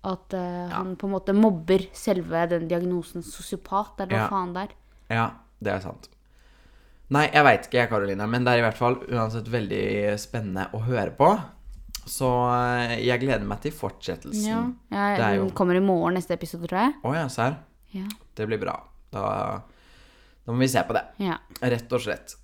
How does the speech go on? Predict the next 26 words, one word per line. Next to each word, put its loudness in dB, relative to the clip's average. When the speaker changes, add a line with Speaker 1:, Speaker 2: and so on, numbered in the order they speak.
Speaker 2:
Karoline, 4
vi 2
skal 2
videre -4
til -4
ukens -8
kjendisnytt. 0
Speaker 1:
Ja. 0
Speaker 2:
Min, 2
Speaker 1:
Faen, 10
det 6
var 10
jo 6
kjend-, -4
ok, -8
greit. 4
Speaker 2:
min 4
lille 4
spalte. -2
Ja, 2
men -4
det 0
er 2
sånn -6
der, -2
eh, -6